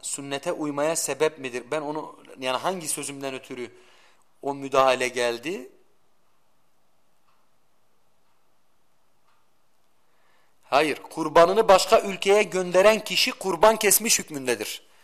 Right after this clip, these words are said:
Başka ülkeye de kesse, yani başka ülkeye de gönderse o kişi kurban kesen hükmündedir yani, anladınız mı? Yani vekalet veren kişi. Yoksa o kesenin kendisi değil. Mesela ben kasaba vekalet verdim. "Ha, al sen kes." dedim.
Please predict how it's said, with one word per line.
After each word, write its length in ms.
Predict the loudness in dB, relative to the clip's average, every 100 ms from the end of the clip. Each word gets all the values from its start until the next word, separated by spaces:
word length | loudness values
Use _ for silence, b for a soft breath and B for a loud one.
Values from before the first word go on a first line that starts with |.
| b b _
Başka 480 | 4 4 6 2 2
ülkeye 500 | -8 -2 2 4 4
de 140 | 2
kesse, 640 | 0 0 2 2 0 -6 b b
yani 180 | -8 -2
başka 280 | -2 0 -2
ülkeye 480 | -2 -6 0 0 2
de 60 |
gönderse 960 | 0 -2 -4 -2 -2 0 0 0 -4 -14 b b -6
o 160 | -6 -4
kişi 400 | -2 -2 -2 -6
kurban 380 | -4 2 2
kesen 380 | 2 0 0 -2 -12 b b b -14
hükmündedir 540 | -12 -12 -8 -8 -8
yani, 300 | -8 -8 -8
anladınız 500 | -8 -6 -6 -6 -8
mı? 180 | -10 -18 b b b -6
Yani 240 | -4 0
vekalet 480 | 2 4 6 4 2
veren 280 | 2 2 -2
kişi. 320 | -8 -8 -12 _ _ _ -6
Yoksa 260 | -4 2 0
o 80 |
kesenin 400 | 2 0 0 -2
kendisi 400 | -4 -4 -2 -4
değil. 140 | -2 -2
Mesela 380 | 0 2 2 2
ben 160 | -2
kasaba 460 | -2 0 2 2 2
vekalet 460 | 2 2 0 -2
verdim. 220 | -8 -8 -2
"Ha, 160 | -2 0
al 120 | -2
sen 240 | -2 -6
kes." 260 | -6 -6 -4
dedim. 220 | -10 -10